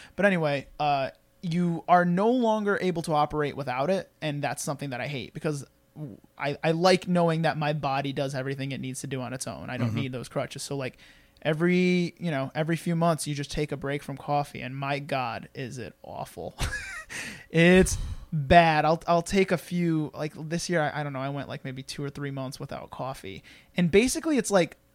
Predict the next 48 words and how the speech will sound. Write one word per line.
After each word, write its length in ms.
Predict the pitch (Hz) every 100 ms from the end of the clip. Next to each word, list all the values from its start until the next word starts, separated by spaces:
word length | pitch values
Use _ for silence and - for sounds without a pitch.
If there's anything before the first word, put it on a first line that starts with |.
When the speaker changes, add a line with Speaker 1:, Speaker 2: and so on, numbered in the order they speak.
| -
Speaker 1:
you 120 | 190
know 80 | 262
what 100 | 262
a 40 |
coloring 420 | - 180 180 202
book 220 | 185 202 -
lo-, 120 | 185 -
looks 240 | 190 208
like 200 | 214 202 -
before 320 | 160 180 185
you 100 | 180
start 380 | - 185 165 - _ -
coloring? 460 | 160 160 190 196 - - _ _ _
You 160 | - 180
just, 240 | 156 175 180
like, 140 | 160 147 -
that's 240 | 175 226
what 180 | 269 262
life 240 | 190 185 185
felt 220 | 180 151
like 180 | 151 151
for 120 | 160
a 80 | 147
while. 320 | 139 127 131
It's 160 | 175 -
just, 180 | 208
like, 160 | 196 175
it's 160 | 240 -
life, 460 | 370 415 233 214 - - -
but 140 | - 269
just 200 | 339 -
a 60 |
little 260 | 285 320 330
less 200 | 302 294
colorful. 580 | - 247 196 170 - - -
<laughs> 40 | - 640 988 932 906 - - 269 - 330 285 262
Like, 260 | 202 185 - - - -
I, 100 | 202
and 220 | 208 196
maybe 280 | 247 302 320
that's, 220 | 254 240 -
I, 180 | 190 -
I 120 | 185
wouldn't 240 | 240 339 240
say 140 | 240
depression, 580 | 190 - 196 190 - 151
but, 140 | 147 160
like, 280 | 156 147